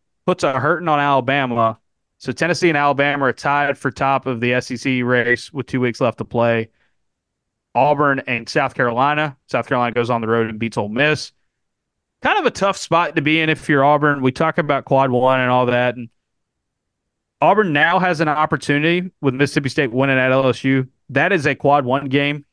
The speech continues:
here next Saturday, uh, Mississippi State and, and, and, uh, Auburn will be. The issue is, I think Ole Miss has now lost five out of the last six, something like, something like that.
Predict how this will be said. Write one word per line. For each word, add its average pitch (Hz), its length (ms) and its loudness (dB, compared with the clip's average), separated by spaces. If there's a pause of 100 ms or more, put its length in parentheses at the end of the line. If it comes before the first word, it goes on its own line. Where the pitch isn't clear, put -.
here 131 120 -2
next 127 240 -4
Saturday, 139 560 0 (160)
uh, 117 240 -2
Mississippi 120 320 -8
State 123 300 -4
and, 117 280 -4
and, 117 300 -6 (100)
and, 113 300 -4
uh, 110 120 -2
Auburn 123 280 -2
will 120 100 2
be. 123 300 -2 (540)
The 123 100 0
issue 151 320 0
is, 139 300 0 (1080)
I 120 80 -4
think 151 300 -2
Ole 147 120 2
Miss 156 200 0
has 131 100 -6
now 139 140 2
lost 139 220 0
five 139 260 2
out 135 80 2
of 135 60 4
the 131 40 4
last 131 300 0
six, - 480 -2 (140)
something 147 280 -4
like, 143 240 2
something 147 240 -2
like 139 140 -2
that. 143 280 2